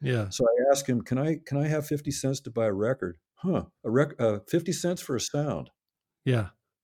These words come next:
Speaker 2: Well, he's right. W-, what a preposterous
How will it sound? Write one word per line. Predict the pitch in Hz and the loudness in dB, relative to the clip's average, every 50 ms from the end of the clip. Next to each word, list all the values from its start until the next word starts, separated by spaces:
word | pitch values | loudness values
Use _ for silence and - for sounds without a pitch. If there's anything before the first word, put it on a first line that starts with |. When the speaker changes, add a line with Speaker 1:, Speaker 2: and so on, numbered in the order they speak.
| _ _ _ | _ _ _
Speaker 2:
Well, | 151 143 139 | 2 2 4
he's | 127 170 160 123 170 | 4 4 4 4 4
right. | 208 254 311 - - - - _ _ _ _ _ _ _ _ _ _ _ - - - | 4 4 4 2 0 -2 -8 _ _ _ _ _ _ _ _ _ _ _ -20 -16 -8
W-, | - 131 160 - | -2 0 0 2
what | - 135 208 254 254 | 4 4 4 6 4
a | 196 | 4
preposterous | - - 139 - - - 190 226 240 240 - 175 160 143 - - - - | 4 4 2 2 4 2 2 2 0 0 0 0 -2 0 -2 -4 -8 -10